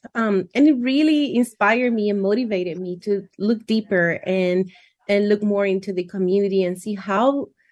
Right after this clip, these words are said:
how can we help in any way through research and programs. And today I'm very involved with different, with different hats. So not only a researcher, but also an advocate and, um,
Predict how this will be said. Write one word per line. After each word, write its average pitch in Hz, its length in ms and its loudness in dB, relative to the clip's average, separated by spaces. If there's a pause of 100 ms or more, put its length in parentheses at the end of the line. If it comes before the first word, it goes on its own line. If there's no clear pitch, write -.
(120)
how 226 220 0
can 247 220 -4
we 220 100 -4
help 175 360 -4 (120)
in 196 180 0
any 196 220 0
way 175 500 -4
through 190 220 -2
research 208 880 -4
and 175 180 -8
programs. 196 760 0
And 170 320 -6
today 190 280 0
I'm 220 140 0
very 208 220 2
involved 202 400 0
with 190 200 -4
different, 190 480 -2 (340)
with 190 180 -4
different 254 360 -2
hats. - 420 -6 (360)
So 190 220 2
not 190 220 4
only 214 220 2
a 208 100 2
researcher, 196 760 0
but 175 220 -2
also 196 320 -2
an 175 100 -2
advocate 196 720 -2
and, 175 480 -2 (100)
um, 170 380 -4